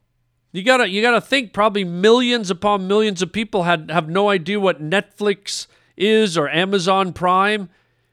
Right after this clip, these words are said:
Even though you might have it, you're like, "Come on, how could they not know what it is?" Believe me, there's a lot of people. I have a buddy who's very sophisticated, modern guy.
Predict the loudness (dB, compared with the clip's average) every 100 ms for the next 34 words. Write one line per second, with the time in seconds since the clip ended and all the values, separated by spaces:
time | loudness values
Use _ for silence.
0 | _ _ -2 0 4 6 4 2 2 4
1 | 2 2 2 2 0 0 0 -2 0 2
2 | 2 -2 -2 -2 0 -2 0 2 0 0
3 | 2 2 0 0 0 -2 -4 0 2 2
4 | 0 0 0 0 0 2 2 2 -2 -4
5 | -4 2 4 4 2 _ _ _ _ _
6 | _ _ _ _ _ 4 6 6 4 2
7 | 2 2 2 -2 -4 0 2 4 2 0
8 | 0 0 2 -2 -8 0 0 2 -6 -2
9 | 2 2 2 0 0 2 2 -2 0 2
10 | 4 2 0 -4